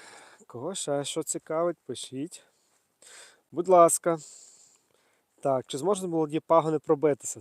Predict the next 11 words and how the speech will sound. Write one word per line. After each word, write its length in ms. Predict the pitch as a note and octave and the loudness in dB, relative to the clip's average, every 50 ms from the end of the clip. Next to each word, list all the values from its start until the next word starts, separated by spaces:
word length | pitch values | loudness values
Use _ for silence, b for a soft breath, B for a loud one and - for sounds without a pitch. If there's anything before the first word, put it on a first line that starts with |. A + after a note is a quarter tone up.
| _ _ | _ _
Так, 200 | G3+ A#3 A#3 F#3 | -2 -2 -2 -2
звичайно, 380 | G3 F#3+ - A3 G#3+ G3+ E3+ | -4 -4 0 2 2 2 2
там 160 | - - F3 | 2 0 -2
взагалі 240 | E3+ D#3 F3 F3+ F#3+ | 0 -2 -4 -4 -4
проблеми 500 | - _ D3 C3+ A#2 C3 B2+ B2 A#2 A#2+ | -4 _ -6 -4 -2 -2 -2 -2 -4 -8
немає. 420 | A#2 A#2+ A#2 A#2 A2+ A2 A2 A2 _ _ _ _ _ _ _ _ _ _ - | -10 -10 -10 -12 -14 -14 -16 -18 _ _ _ _ _ _ _ _ _ _ -16
За 80 | C3 | -10
це 180 | - - E3+ F3 | -6 -2 -2 -2
абсолютно 460 | F3 - - D#3+ D#3+ F3 - - D#3+ | -2 -4 -10 -6 -8 -8 -6 -6 -6
не 120 | D#3 D3 | -6 -6
переживайте. 680 | C#3 _ D3+ C#3+ C3 B2+ C#3+ C3 A#2+ A2+ A2 - _ | -6 _ -6 -6 -4 -4 -4 -6 -6 -8 -10 -16 _